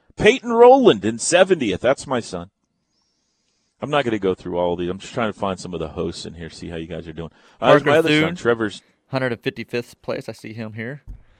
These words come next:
Speaker 1: Hmm. All right, so there you go. So you got another bowl game today. I got Tulsa, T J. You got Tulsa today? You probably don't, as much as you dislike Tulsa. Did you pick, uh,
Speaker 2: Uh,
Speaker 1: North Texas?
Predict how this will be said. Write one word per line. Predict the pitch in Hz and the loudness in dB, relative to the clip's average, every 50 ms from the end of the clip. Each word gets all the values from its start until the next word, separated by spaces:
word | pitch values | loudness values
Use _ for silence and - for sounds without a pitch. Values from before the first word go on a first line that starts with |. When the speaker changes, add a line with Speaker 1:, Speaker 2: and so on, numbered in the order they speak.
| _ _ _ _ _ _ _ _ _ _ _ _ _ - _ _ _ _ _ | _ _ _ _ _ _ _ _ _ _ _ _ _ -20 _ _ _ _ _
Speaker 1:
Hmm. | - 147 127 101 _ _ _ _ _ _ _ _ _ _ _ _ _ _ _ _ _ _ _ _ _ _ _ _ _ - | -20 -20 -20 -20 _ _ _ _ _ _ _ _ _ _ _ _ _ _ _ _ _ _ _ _ _ _ _ _ _ -8
All | - 143 156 | -2 0 2
right, | 147 127 120 117 | 2 2 2 0
so | - - 127 | -2 0 2
there | 135 147 160 | 4 4 4
you | 156 151 139 | 2 0 2
go. | 113 113 107 107 | 2 2 2 2
So | - - 135 | 0 -2 -2
you | 127 123 | -2 2
got | 110 147 139 | 2 2 2
another | 139 139 139 147 165 185 208 175 | 2 2 2 2 4 4 2 2
bowl | 165 175 175 175 | 2 2 2 2
game | 160 143 151 151 151 | 2 0 -2 -2 -2
today. | - - 131 135 131 123 - | -4 0 2 2 2 2 2
I | 120 147 165 | 2 0 2
got | 170 170 147 - | 2 2 0 0
Tulsa, | - - 147 139 131 - - 107 | 2 4 4 4 4 2 -4 -6
T | - - 101 98 | -6 -4 -8 -8
J. | 90 95 | -6 -4
You | 104 | -2
got | 110 117 110 - | 0 0 0 2
Tulsa | 120 117 117 113 - 127 | 2 0 0 0 -2 -10
today? | 117 123 120 117 120 117 120 _ _ | -8 -6 -4 -4 -4 -6 -8 _ _
You | - 117 | -16 -8
probably | - 120 101 90 85 90 82 87 90 | 0 0 0 0 0 -6 -8 -8 -6
don't, | 82 90 92 92 90 - - | -4 -4 -4 -4 -4 -8 -10
as | 90 92 92 | -14 -16 -14
much | 92 92 95 - - | -10 -10 -12 -10 -12
as | 90 87 | -14 -12
you | 90 90 87 | -12 -12 -10
dislike | 90 90 85 - 95 87 90 85 _ | -10 -12 -10 -8 -8 -8 -8 -8 _
Tulsa. | - 95 95 90 - - 92 90 _ _ _ _ _ - - - _ _ - | -4 -2 -2 -2 -4 -10 -14 -14 _ _ _ _ _ -20 -20 -20 _ _ -16
Did | 101 95 | -10 -4
you | 110 127 | -4 -4
pick, | - - 127 117 113 _ - 110 | -2 0 -2 -2 -2 _ -2 0
uh, | 117 117 110 107 104 104 | 2 2 4 4 2 2
Speaker 2:
Uh, | 98 98 147 175 180 180 185 185 185 180 180 180 175 175 175 170 170 | -2 -4 -2 0 2 4 4 6 6 4 4 4 4 4 4 4 4
Speaker 1:
North | 170 151 - | 2 2 2
Texas? | - 123 - - - 127 123 - - - | 0 -2 -2 -2 -6 -10 -10 -10 -12 -16